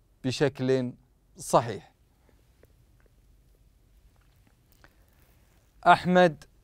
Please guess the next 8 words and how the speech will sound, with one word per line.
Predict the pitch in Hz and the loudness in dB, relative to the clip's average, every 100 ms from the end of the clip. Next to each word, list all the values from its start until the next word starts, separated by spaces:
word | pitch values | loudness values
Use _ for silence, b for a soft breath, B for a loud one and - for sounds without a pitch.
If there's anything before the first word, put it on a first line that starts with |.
| - | -8
لا | 131 147 160 151 139 | 4 8 10 10 8
يغادر | 131 123 147 143 123 113 123 | 4 4 4 4 2 -4 -6
الدرس | 120 117 151 139 - - _ _ _ - | -4 -2 -2 -2 -10 -18 _ _ _ 2
قبل | 143 127 120 | 2 2 -4
انتهاء | 113 - 139 135 131 131 135 - _ _ | -6 -6 -2 2 4 4 0 -6 _ _
الحصة. | 165 123 117 - - - _ _ _ _ _ _ _ _ _ _ _ _ _ _ _ _ _ _ _ _ _ _ _ _ _ _ _ _ _ _ _ _ _ - | -6 -4 -8 -10 -14 -18 _ _ _ _ _ _ _ _ _ _ _ _ _ _ _ _ _ _ _ _ _ _ _ _ _ _ _ _ _ _ _ _ _ -2
الوحدة | 139 151 - 120 104 - | 2 2 0 -4 -10 -8
الثانية | 117 - 160 156 160 165 165 135 | -12 -2 2 2 2 -2 -2 -6